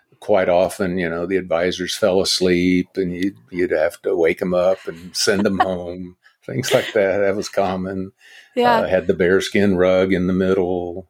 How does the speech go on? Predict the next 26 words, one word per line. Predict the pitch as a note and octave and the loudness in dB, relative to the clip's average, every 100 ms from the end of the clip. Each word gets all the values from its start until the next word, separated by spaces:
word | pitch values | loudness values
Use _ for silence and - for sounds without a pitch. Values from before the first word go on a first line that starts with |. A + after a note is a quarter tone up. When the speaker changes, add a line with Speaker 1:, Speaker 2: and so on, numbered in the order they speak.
| _ | _
Speaker 1:
Uh, | D#2+ D2 - - - _ _ _ _ _ | -6 -6 -6 -10 -18 _ _ _ _ _
it | G2 | 0
was | B2 F2+ F2 | 2 0 -2
in, | D#2+ D#2+ F2 | -6 -4 0
it | B2 | 0
was | - | 0
in | F2+ D#2+ F2 | -4 -6 -2
really, | F#2 F#2+ D#2+ E2+ | 0 2 2 2
everything | A2 G2 F2+ D#2+ | 2 2 -2 -4
was | D#2 | -6
in | D2+ | -8
great | D2 D#2 D#2+ - | -8 -6 -6 -6
shape. | - F#2 F2+ D#2 D#2+ - - | -2 0 0 -2 -6 -12 -14
So, | - - - F#3 | -10 -10 -10 -8
Speaker 2:
Yeah. | G3+ G3 | -4 -4
Speaker 1:
uh, | F3+ - _ _ _ _ - | -6 -14 _ _ _ _ -4
Speaker 2:
Yeah. | A3+ G#3+ F#3+ - - | 0 0 0 -4 -2
I | A#3 | 2
love | A#3+ A#3 G#3+ | 2 2 2
it. | F3 C#3+ | 0 0
It's | G#3+ - - - _ | -4 -6 -10 -18 _
sending | - A#3 A#3 | -4 0 0
me | A3 | 0
back | G3+ G3 G3+ - | 2 0 0 -6
to, | G#3 F#3+ | -4 0
um, | F3 E3 | -2 -4